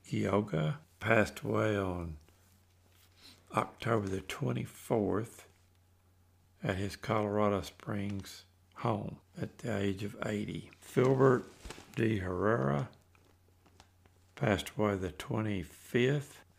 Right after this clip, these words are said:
uh, in, uh, Pueblo at the Parkview Medical Center. Gregory Tessiter passed away ten and thirtieth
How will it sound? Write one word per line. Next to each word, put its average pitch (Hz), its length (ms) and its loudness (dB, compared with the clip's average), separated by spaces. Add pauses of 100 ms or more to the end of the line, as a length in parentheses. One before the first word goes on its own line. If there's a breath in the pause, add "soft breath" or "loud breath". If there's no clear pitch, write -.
uh, 101 300 0 (140)
in, 98 380 -4
uh, 87 240 -6 (800)
Pueblo 107 680 2
at 95 240 -6
the 92 300 -4
Parkview 101 760 -2
Medical 95 480 -2
Center. 107 520 -6 (1800)
Gregory 113 680 2 (680)
Tessiter 143 800 -2 (1160)
passed 120 400 0
away 98 420 -4 (840)
ten 120 380 0
and 90 200 -4
thirtieth 127 760 0